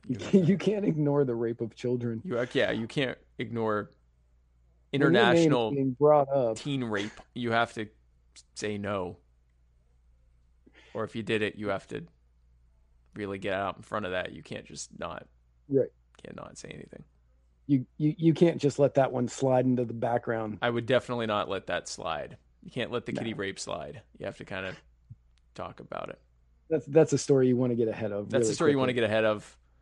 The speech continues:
Speaker 2: Uh, and especially if you didn't do it, you definitely wanna get ahead of it to say, "Hey, listen,
Speaker 1: Yeah,
Speaker 2: uh,
Speaker 1: you want, right.
Speaker 2: before this gets out there, did not rape the kids."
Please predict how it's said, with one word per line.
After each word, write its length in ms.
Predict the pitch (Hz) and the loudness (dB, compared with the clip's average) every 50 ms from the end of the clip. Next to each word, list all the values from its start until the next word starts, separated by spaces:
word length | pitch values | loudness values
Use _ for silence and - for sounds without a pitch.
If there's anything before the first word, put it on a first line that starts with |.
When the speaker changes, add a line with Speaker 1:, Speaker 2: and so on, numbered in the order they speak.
| _ _ _ _ _ _ | _ _ _ _ _ _
Speaker 2:
Uh, 260 | - 98 98 95 95 - | -6 -4 -2 -2 -2 -2
and 60 | - | -4
especially 340 | 120 - - 208 - - 226 | -2 2 4 4 6 6 6
if 80 | 185 185 | 4 6
you 60 | 165 | 4
didn't 200 | 175 185 156 143 | 4 4 4 6
do 200 | 143 180 190 143 | 6 8 8 8
it, 120 | 110 - - | 6 4 2
you 100 | - 127 | -4 0
definitely 320 | 123 131 151 160 - 156 147 | 6 6 6 8 8 6 4
wanna 180 | 143 139 135 | 4 4 4
get 120 | 127 135 127 | 4 4 6
ahead 180 | 123 120 135 135 | 6 6 6 6
of 80 | 120 110 | 4 2
it 100 | 92 87 | -2 -4
to 80 | 110 | -4
say, 140 | - - 127 | -2 2 4
"Hey, 100 | 143 175 | 4 4
listen, 360 | 180 196 190 - - 131 120 | 6 4 4 2 2 0 4
Speaker 1:
Yeah, 340 | 120 120 117 113 113 113 113 113 | 6 8 10 10 10 8 8 8
Speaker 2:
uh, 40 | |
Speaker 1:
you 100 | 156 160 | 8 8
want, 120 | 156 160 - _ _ | 6 6 2 _ _
right. 400 | 160 156 147 147 139 123 110 - - _ _ _ | 0 6 8 8 8 8 4 0 -10 _ _ _
Speaker 2:
before 160 | - 185 190 | -2 0 0
this 120 | 175 151 - | 0 2 0
gets 180 | 175 139 - | 0 2 4
out 260 | 147 147 165 175 - - | 8 8 8 8 6 4
there, 420 | 139 113 101 95 90 90 90 - - _ _ _ _ _ _ _ _ _ _ _ _ _ _ _ | 2 2 2 2 0 -2 -4 -8 -14 _ _ _ _ _ _ _ _ _ _ _ _ _ _ _
did 180 | - 151 156 139 | 0 2 2 4
not 240 | 143 143 143 135 - | 4 4 4 4 4
rape 220 | 123 127 123 113 - | 2 -2 -2 -4 -6
the 80 | 110 | -10
kids." 440 | - - 92 - - - - - - | -8 -6 -6 -8 -8 -12 -16 -18 -18